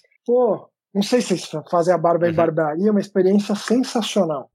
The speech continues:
Speaker 2: Eu
Speaker 1: Só que
Speaker 2: faço
Speaker 1: é um
Speaker 2: em casa.
Speaker 1: negócio, eu nem sei de, nem sei quando que começou o negócio de barbearia. E você vai falar, dá pra inovar, e dá pra ganhar dinheiro, dá pra ser feliz tendo uma barbearia. Pô, o cara tem no Corleone.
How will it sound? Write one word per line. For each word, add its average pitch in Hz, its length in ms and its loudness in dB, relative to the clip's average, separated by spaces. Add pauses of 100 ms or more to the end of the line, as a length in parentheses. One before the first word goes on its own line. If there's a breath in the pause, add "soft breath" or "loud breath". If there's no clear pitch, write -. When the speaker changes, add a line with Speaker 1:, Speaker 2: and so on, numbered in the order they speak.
Speaker 2:
Eu - 60 -16
Speaker 1:
Só 311 80 2
que - 80 -2
Speaker 2:
faço 339 60 2
Speaker 1:
é 320 40 2
um 311 40 4
Speaker 2:
em - 40 2
casa. 269 120 2
Speaker 1:
negócio, 269 320 0
eu 240 80 0
nem 320 120 2
sei 294 340 0
de, 220 340 0
nem 277 260 0
sei 277 240 0
quando 208 280 0
que - 100 -10
começou 208 500 2
o 214 40 2
negócio 202 280 2
de 202 60 -2
barbearia. 185 800 0 (320)
E 208 60 -6
você 240 120 2
vai 233 160 2
falar, 214 280 2
dá 233 180 0
pra 277 180 0
inovar, 202 440 2
e - 20 -2
dá 220 120 2
pra 220 140 -2
ganhar 208 240 2
dinheiro, 185 340 0
dá 208 120 0
pra 208 120 -6
ser 196 220 -8
feliz 180 300 0
tendo 180 180 0
uma 170 140 2
barbearia. 170 580 2
Pô, 294 120 2
o 226 60 0
cara 294 240 0
tem 311 160 0
no 302 120 0
Corleone. 294 580 0